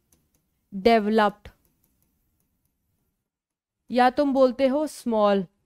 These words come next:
प्रॉपरली दिखाई ना दे तो कौन,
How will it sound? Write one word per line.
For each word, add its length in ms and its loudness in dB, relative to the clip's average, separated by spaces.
प्रॉपरली 520 2
दिखाई 500 0
ना 160 2
दे 260 0
तो 80 0
कौन, 320 0